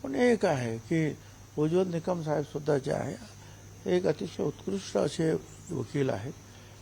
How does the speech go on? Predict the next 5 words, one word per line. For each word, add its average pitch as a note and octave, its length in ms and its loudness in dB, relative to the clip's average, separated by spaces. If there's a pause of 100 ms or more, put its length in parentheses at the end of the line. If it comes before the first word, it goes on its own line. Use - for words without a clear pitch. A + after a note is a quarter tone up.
(160)
आणि D3+ 400 2 (880)
देशाच्या, G#3 760 6 (1000)
अ, B2+ 440 2 (1700)
राज्याच्या, C#3+ 760 6
देशाच्या B2+ 840 2